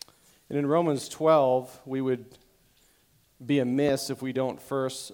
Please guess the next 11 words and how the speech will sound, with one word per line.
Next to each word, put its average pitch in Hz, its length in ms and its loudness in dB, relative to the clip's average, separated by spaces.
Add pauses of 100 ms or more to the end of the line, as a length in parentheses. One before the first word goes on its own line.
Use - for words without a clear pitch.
set - 320 -4
the 123 80 -10
context 120 760 -6
for 110 140 -10
why 110 320 -2
Paul 107 340 -6
is 98 100 -8
saying 123 400 -6
what 107 120 -6
he's 107 160 -8
saying 104 400 -6